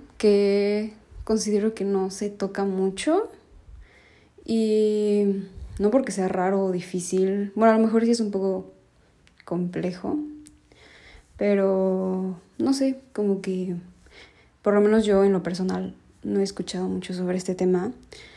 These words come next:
y pues llegó a mi vida realmente por experiencia, por vivencias y aprendizajes, ¿no? Entonces, como ustedes saben, me encanta compartir con ustedes todo lo que voy aprendiendo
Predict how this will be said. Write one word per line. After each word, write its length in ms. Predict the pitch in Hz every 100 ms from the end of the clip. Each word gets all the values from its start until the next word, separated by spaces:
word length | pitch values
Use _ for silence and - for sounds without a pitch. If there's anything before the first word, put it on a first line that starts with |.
| - _ -
y 720 | 208 196 190 185 185 185 180 180
pues 200 | 185 180
llegó 160 | 185
a 40 | 190
mi 140 | 196
vida 260 | 196 190 190
realmente 720 | 185 180 185 180 175 185 190 - _ _ _ _ _ _ _ _ _
por 300 | 190 185 180
experiencia, 680 | 185 - 294 359 359 - 190 - -
por 260 | 190 185
vivencias 880 | 185 190 220 220 196 185 196 247 - -
y 420 | 196 185 180 175 -
aprendizajes, 960 | 180 175 170 165 180 - - - - _ -
¿no? 280 | 185 214 - - - - - - - _ _ -
Entonces, 640 | 220 214 277 233 214 254
como 140 | - 170
ustedes 220 | 180 185
saben, 500 | 220 196 190 214 233 - - - _
me 120 | 175
encanta 640 | 190 190 185 196 190 185 190
compartir 460 | 202 185 185 185
con 160 | 185 202
ustedes 420 | 196 190 175 190
todo 120 | 190
lo 120 | 190 190
que 80 |
voy 100 | 185
aprendiendo 720 | 175 175 170 180 180 160 156